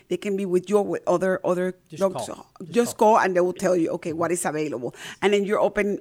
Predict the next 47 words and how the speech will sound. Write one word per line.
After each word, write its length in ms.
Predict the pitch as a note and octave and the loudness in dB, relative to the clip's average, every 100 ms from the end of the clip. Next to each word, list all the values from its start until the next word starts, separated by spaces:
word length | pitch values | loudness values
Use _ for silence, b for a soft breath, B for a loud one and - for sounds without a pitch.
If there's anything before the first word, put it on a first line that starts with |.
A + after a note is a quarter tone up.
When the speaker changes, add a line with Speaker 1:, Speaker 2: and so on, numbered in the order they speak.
| F3 | -2
Speaker 1:
Monday 300 | F#3 F#3 F#3+ | 2 2 2
to 120 | F3+ | -2
Thursdays. 500 | F3 E3+ - D3 E3 | -2 -2 -2 -8 -8
Speaker 2:
Yes. 220 | - - - | -14 -12 -8
Speaker 1:
Ok, 140 | F3 E3 B B | -4 -6 B B
están 280 | - F#3 F#3+ | -12 -4 0
abiertos 380 | F3 G3+ G3+ A#3 | 0 0 -4 -4
de 100 | G3 | -4
lunes 280 | F3+ F#3+ A#3 | -2 -4 -6
a 80 | A3 | -6
jueves. 540 | G#3+ F#3 F3+ B3 - _ B B B B - | -2 0 -2 -8 -18 _ B B B B -6
Los 140 | G3 | -6
viernes 360 | G3+ A3 A3 C#4 | -2 -2 0 -4
están 200 | A#3+ G3 | -2 -2
cerrados 380 | G#3 G3+ F#3+ G#3 | -2 -2 -4 -4
porque 180 | G3+ | -8
tienen 240 | G3+ A#3 A#3+ | -8 -4 -4
que 80 | A3+ | -2
hacer 220 | A3 G#3 | 2 4
administración 680 | G#3 G3 F#3 F#3+ E3+ F3+ F#3 | 4 4 2 0 -2 2 2
y 60 | |
tienen 180 | F3+ F#3 | 4 2
que 60 | F3+ | 2
hacer 180 | F3 | -2
muchas 300 | F3 F3+ G#3 | -2 -2 -4
cosas. 400 | - F3 E3 F#3+ - B B | -2 -4 -4 -8 -10 B B
Así 160 | - F#3 | -12 -8
que 100 | G3 | -4
de 80 | F#3 | -2
lunes 220 | F#3+ A#3 | -2 -4
a 40 | |
jueves 260 | A#3 F#3 G#3+ | -2 0 0
están 260 | G3+ G3 F3 | -2 -4 -4
abiertos. 560 | F#3 F3+ E3 - - - B B | -2 -2 -4 -8 -12 -16 B B
Ellos 160 | G3 A3+ | -2 -2
le 100 | B3+ | -2
proveen 400 | - F#3+ F#3+ G#3 | -4 -4 -2 -2
la 80 | A3 | -4
información 480 | - F3+ F3+ G3 F3 | -4 -4 -2 -2 0
mediante 320 | F#3+ E3+ F3 | 0 -2 -6
el 80 | D#3+ | -8
teléfono. 440 | E3 D#3 E3+ F#3+ | -6 -6 -4 -6
Usted 140 | G3 | -6
saca 280 | F3+ F3+ F3+ | -6 -6 -4
la, 180 | G#3 G#3 | -4 -4
la 120 | - | -6
appointment. 480 | E3+ F#3 F#3+ F#3+ G#3+ | -4 0 0 2 -2